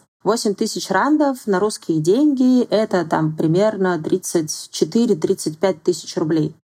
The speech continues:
Это их стабильный оклад в месяц. Если говорить уже о таком персонале, как линейный, то есть это менеджер зала, например, то получается это примерно там пятнадцать-двадцать тысяч рандов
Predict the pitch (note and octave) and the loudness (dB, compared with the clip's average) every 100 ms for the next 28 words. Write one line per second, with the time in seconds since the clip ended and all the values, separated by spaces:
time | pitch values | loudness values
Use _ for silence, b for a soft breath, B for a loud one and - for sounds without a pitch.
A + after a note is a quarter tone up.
0 | - - G#3 G#3 - - F3+ E3+ A#3+ F#3+ | -6 -2 0 -2 -6 -6 -2 0 0 0
1 | E3+ E3 F#3 G3+ - D#3 D#3 F3 F3 E3+ | 0 0 0 0 -4 -10 -4 -2 0 0
2 | E3 E3 D#3 E3+ - - _ F#3+ - G3+ | 0 -2 -2 -6 -8 -18 _ -4 -2 0
3 | G#3 G#3+ A3+ G3+ G3+ G3 F#3+ A3 G#3 F#3+ | 2 0 -2 -2 0 0 -2 -2 -2 -4
4 | - F#3+ G3 G3 F#3+ F3+ F3+ E3+ D#3+ F#3 | -2 -2 0 2 0 0 -2 -2 -2 -2
5 | F3 F#3+ A3 E4 D#4+ B3 F#3+ F3+ D#3+ E3 | 2 2 4 4 2 2 0 0 -2 2
6 | F#3 F#3+ D#3+ D#3+ D3 F3 G3 A3+ G#3+ F#3+ | 2 2 0 -2 -2 0 2 0 -2 -4
7 | E3+ E3 E3+ E3 D#3+ D#3 G#3 A#3+ A3+ - | -6 -6 -6 -4 -4 -2 0 2 0 0
8 | F#3+ D#3+ A3 A#3 A3 F#3+ D#3+ D#3 E3 F#3 | -2 2 2 2 -2 -4 -4 -4 -2 0
9 | A3+ G3+ E3+ D#3+ D#3+ F#3+ G#3+ A#3+ F#3 D#3 | 0 0 -2 -2 -2 0 0 -2 -6 -4
10 | F3 F3+ D#3 D#3 - E3+ E3 D#3 F3+ A#3 | -2 -2 -4 -14 -8 -10 -8 -6 -2 0
11 | E4 C#4 | 0 -2